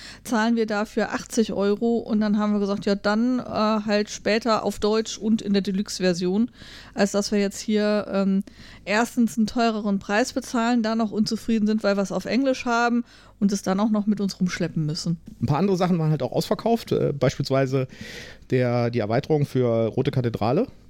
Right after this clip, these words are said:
Speaker 2: war
Speaker 1: Genau.
Speaker 2: nicht mehr zu bekommen. Das werden wir vielleicht morgen noch mal versuchen, aber mittlerweile bin ich da auch ein bisschen naja, <laughs> nicht, nicht gleichgültig, aber ich hab kein Problem damit, irgendwie noch mal zwei, drei Wochen oder vier Wochen zu warten.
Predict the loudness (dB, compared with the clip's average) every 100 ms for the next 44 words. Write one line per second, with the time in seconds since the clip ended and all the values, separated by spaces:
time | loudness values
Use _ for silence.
0 | -20 -20 -20 -20 _ -4 0 0 0 0
1 | -2 -2 -2 0 0 0 -2 -6 -2 0
2 | 2 2 0 0 0 0 2 0 2 0
3 | 0 0 0 0 2 0 -2 -10 -20 -18
4 | -18 -16 -8 -2 0 2 2 2 0 0
5 | -2 0 0 0 -2 0 0 2 2 0
6 | -2 -6 -18 -16 -10 -4 0 0 0 -2
7 | -6 -14 -6 0 0 0 -2 0 0 0
8 | 0 0 2 -2 -2 0 0 0 -6 -16
9 | -14 -16 -8 -2 0 2 0 2 2 2
10 | 2 0 0 0 2 0 -2 0 0 2
11 | 2 0 0 -2 0 0 2 0 0 0
12 | 0 0